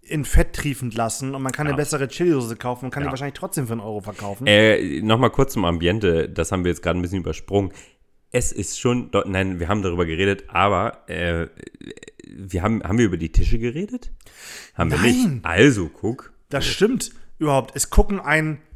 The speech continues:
Speaker 1: hunderte Leute an,
Speaker 2: Ja.
Speaker 1: weil die Tische mit einer Glasplatte überlegt sind und darunter sind einfach Passfotos.
Speaker 2: Das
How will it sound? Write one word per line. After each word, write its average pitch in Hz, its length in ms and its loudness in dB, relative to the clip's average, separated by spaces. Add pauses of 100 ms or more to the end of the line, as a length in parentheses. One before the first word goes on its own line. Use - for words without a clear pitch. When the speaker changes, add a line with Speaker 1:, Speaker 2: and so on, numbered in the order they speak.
(160)
Speaker 1:
hunderte 240 380 2
Leute 180 340 0
an, 123 240 -2
Speaker 2:
Ja. 123 240 2
Speaker 1:
weil 147 480 2 (140)
die 135 120 -8
Tische 185 460 -2 (180)
mit 143 180 -4
einer 139 160 -2
Glasplatte 143 680 -4
überlegt 135 640 -4
sind 160 160 -4
und 131 120 -10
darunter 139 480 -2
sind 120 280 -6
einfach 120 280 -8
Passfotos. 101 760 -10
Speaker 2:
Das - 320 8